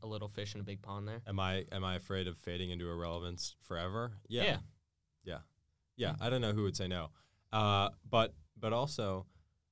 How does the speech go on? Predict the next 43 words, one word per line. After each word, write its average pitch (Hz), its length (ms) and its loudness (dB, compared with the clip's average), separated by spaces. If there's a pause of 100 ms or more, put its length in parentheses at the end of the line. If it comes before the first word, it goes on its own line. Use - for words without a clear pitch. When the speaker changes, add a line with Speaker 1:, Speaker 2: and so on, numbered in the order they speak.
Speaker 2:
it's - 180 -4
not 135 220 -2
just 120 220 -4
about 98 340 0
position 95 800 -4
or, 85 160 -4
or 82 360 -6
this, 90 180 -6
that, 90 140 -6
and - 60 -10
the 85 60 -4
other 82 160 -4
thing. 87 180 -8
You 87 100 -6
know, 82 300 -4
what 98 260 -4
I 92 120 0
wanna 123 340 -2
do 90 400 -2 (760)
is 90 200 -4
export 95 640 -4
some 101 240 -4
of 95 140 -4
Belmont 90 320 -4
Hill's 87 240 -6
culture 95 500 -6 (300)
to, 82 360 -4
to - 140 -8
wherever 82 380 -4
I 76 80 -4
can, 76 320 -10 (160)
and 87 80 -18
that 85 200 -10
sense - 240 -10
of 76 100 -12
character. 80 440 -8
Look, 107 280 -6
we 98 120 -4
sent - 260 -6
Mark 95 220 -4
Milley 107 280 -4
to - 80 -8
Princeton, - 460 -14